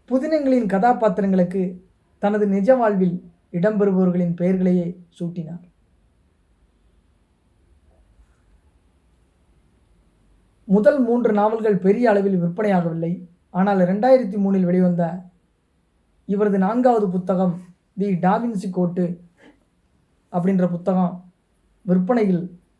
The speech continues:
சாதனை படைத்தது. வெளிவந்த முதல் வாரத்திலேயே நியூயார்க் டைம்ஸ் பத்திரிகையில் சிறப்பாக விற்பனையாகும் புத்தகங்கள் பட்டியலில் முதலிடத்தை பிடித்தது.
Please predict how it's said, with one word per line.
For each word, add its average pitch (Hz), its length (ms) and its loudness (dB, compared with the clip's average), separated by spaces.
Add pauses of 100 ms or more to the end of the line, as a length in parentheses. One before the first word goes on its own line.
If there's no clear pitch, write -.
(1900)
சாதனை 202 340 4
படைத்தது. 165 400 -4 (1200)
வெளிவந்த 262 480 4
முதல் 247 260 2
வாரத்திலேயே 208 520 2 (640)
நியூயார்க் 220 460 2
டைம்ஸ் 190 340 0
பத்திரிகையில் 175 560 -2 (1000)
சிறப்பாக 226 520 0
விற்பனையாகும் 180 580 0 (1040)
புத்தகங்கள் 208 540 4
பட்டியலில் 190 440 0
முதலிடத்தை 180 420 0
பிடித்தது. 156 380 -12